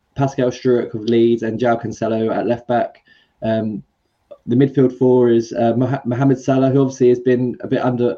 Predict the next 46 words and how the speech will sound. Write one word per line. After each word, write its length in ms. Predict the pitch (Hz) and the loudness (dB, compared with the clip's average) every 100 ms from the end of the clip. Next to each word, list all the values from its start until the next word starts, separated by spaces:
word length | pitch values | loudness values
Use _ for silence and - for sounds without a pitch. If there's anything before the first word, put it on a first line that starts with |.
| - | -6
well, 200 | 113 107 | -2 -2
very 240 | 101 131 | 0 0
under 160 | 120 107 | 0 -2
par 200 | - 113 | -4 -4
for 80 | 113 | -2
his 100 | 110 | 0
usual 220 | 120 113 | 0 0
standards, 500 | 107 107 104 104 104 - - _ _ | -4 -6 -2 -2 -4 -10 -20 _ _
um, 160 | 110 113 | -4 -2
and 100 | 113 | 0
his 180 | 123 110 | 0 2
rating 300 | 117 113 117 | 0 0 -4
is 100 | 110 | -2
the 80 | |
lowest 380 | 110 113 107 107 | 0 0 0 -4
of 100 | 107 | -2
all 160 | 117 110 | 0 0
of 100 | 101 | -2
the 100 | 104 | -4
forward 340 | - 107 104 | -2 -2 -2
players. 320 | - 113 104 | -4 -4 -4
But 220 | 101 107 120 | -4 -6 -2
he, 200 | 131 - | -2 -2
surprisingly, 640 | - 147 160 151 117 104 | -6 -2 0 0 -2 -4
actually, 400 | 92 - 107 104 _ _ _ _ _ | -8 -4 -4 -4 _ _ _ _ _
he's 160 | 131 | 0
been 140 | 131 135 | 2 2
the 80 | |
most 240 | 127 123 123 | 2 0 -2
creative 360 | 131 123 135 | -2 -2 -2
player 200 | - 123 | -2 0
in 120 | 120 120 | 0 -2
Europe's 220 | 120 - | -4 -4
top 160 | - | -8
five 180 | - 117 | -4 0
leagues, 320 | 123 123 113 | 2 0 0
which 300 | - 95 - _ _ _ - | -6 -6 -10 _ _ _ -10
was 120 | 101 | -8
a 40 | |
bit 120 | 98 | -6
of 20 | 87 | -8
a 40 | |
surprise. 380 | - 107 104 107 | -10 -8 -8 -4
Most 240 | 117 113 | -4 -4
key 140 | 110 101 | -4 -4
passes. 460 | 107 104 107 107 | -4 -4 -4 -6